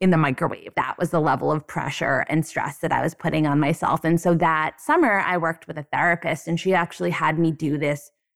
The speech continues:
very basic values discovery exercise where basically she said, it was a list of a hundred values. It said, "Identify your top five are most important to you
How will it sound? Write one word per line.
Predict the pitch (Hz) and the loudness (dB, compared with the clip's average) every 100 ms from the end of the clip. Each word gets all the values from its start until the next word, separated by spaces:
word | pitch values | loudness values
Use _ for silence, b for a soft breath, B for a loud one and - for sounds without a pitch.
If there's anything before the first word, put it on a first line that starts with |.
| - | -4
very | 170 165 185 | 0 2 2
basic | 165 147 156 - - | 0 -2 -2 -6 -4
values | 165 147 160 165 | 0 0 2 0
discovery | 165 - - 160 170 151 | -2 -2 0 2 2 2
exercise | 135 - - - - - 156 | -2 -6 -8 -2 0 0 0
where | 156 | 0
basically | 151 160 - 165 160 | 0 -2 -4 -2 -2
she | 160 | -2
said, | 175 156 147 147 | -2 0 0 0
it | 185 | 0
was | 170 | 2
a | |
list | 180 180 - | 2 0 0
of | |
a | 151 | -4
hundred | - 175 180 | 0 2 2
values. | 165 123 131 165 160 180 - _ _ - | 2 2 2 2 2 2 -2 _ _ -4
It | 180 | 0
said, | 196 | 2
"Identify | 170 170 185 175 196 165 | 2 2 2 0 0 0
your | 160 160 | 0 0
top | - 156 - - | 0 -2 -2 -2
five | 165 156 160 | 0 2 2
are | |
most | 160 156 151 | 0 0 -2
important | 156 147 240 233 147 | -8 0 0 0 -2
to | - | -2
you | 156 143 147 | 0 0 -2